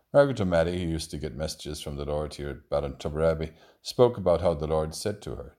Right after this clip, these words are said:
"Death is just like moving into the next room." Today's Gospel reading is from Luke. When the Sabbath was over, Mary of Magdala, Mary the mother of James, and Salome bought spices with which to go and anoint him. And very early in the morning, on the first day of the week,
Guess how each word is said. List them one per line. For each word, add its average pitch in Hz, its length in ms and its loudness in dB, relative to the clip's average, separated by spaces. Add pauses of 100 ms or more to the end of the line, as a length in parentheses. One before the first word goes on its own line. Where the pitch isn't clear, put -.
(100)
"Death - 260 -10
is 65 140 -10
just - 380 -10
like 67 200 -6
moving 65 320 -10
into 64 280 -14
the 52 80 -10
next - 340 -14
room." 53 220 -16 (580)
Today's 131 300 4
Gospel 69 400 -2
reading 69 320 -6
is 71 180 -10
from 85 300 -4
Luke. 92 180 -10 (500)
When 117 120 2
the 110 80 4
Sabbath 101 400 4
was 85 180 0
over, 87 460 4
Mary 78 340 -2
of 71 160 -4
Magdala, 76 600 -2 (360)
Mary 113 320 4
the 85 180 -4
mother 87 300 2
of 78 160 -2
James, 85 440 -4
and 76 140 -6
Salome 82 520 -2
bought 80 320 -2
spices 87 640 -2
with 73 200 -10
which 85 220 -6
to - 80 -10
go 76 180 -2
and 71 120 -4
anoint 78 300 -6
him. 50 240 -14 (440)
And 95 100 0
very 113 360 6
early 107 200 4
in 98 120 2
the 87 80 0
morning, 82 420 0
on 76 80 -6
the 73 80 -8
first - 320 -8
day 78 140 -6
of 73 140 -8
the 71 60 -10
week, 71 300 -12